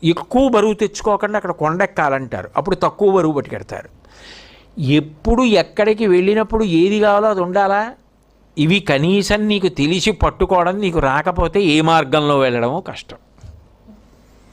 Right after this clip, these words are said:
నువ్వు ఏ మార్గంలో వెడదామన్నా వెనక్కి లాగేస్తాయి ఇంద్రియాలు, మనసు, బుద్ధి. ఇవి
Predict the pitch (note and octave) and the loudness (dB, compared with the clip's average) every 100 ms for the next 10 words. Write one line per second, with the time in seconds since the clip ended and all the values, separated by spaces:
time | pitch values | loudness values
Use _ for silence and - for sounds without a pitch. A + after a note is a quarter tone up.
0 | - - - - E3+ D#3 D3 E3 F3+ E3+ | -20 -20 -12 -2 2 2 2 2 2 0
1 | F3+ F3+ F3+ F3 F3 F3+ F3+ G3 F3+ E3 | 0 0 0 2 0 0 0 0 -2 -2
2 | F3 D#3+ D3 D3 - A#2+ - C#3 D3 D#3 | -2 -2 -2 -6 -6 -12 -10 -10 -4 0
3 | E3 D#3+ D#3+ G3+ D#3 D3 C#3 F3 F3+ C3 | 2 2 0 -2 -2 -2 -4 -4 -4 -6
4 | A2 B2+ A#2 G2+ | -4 -4 -4 -10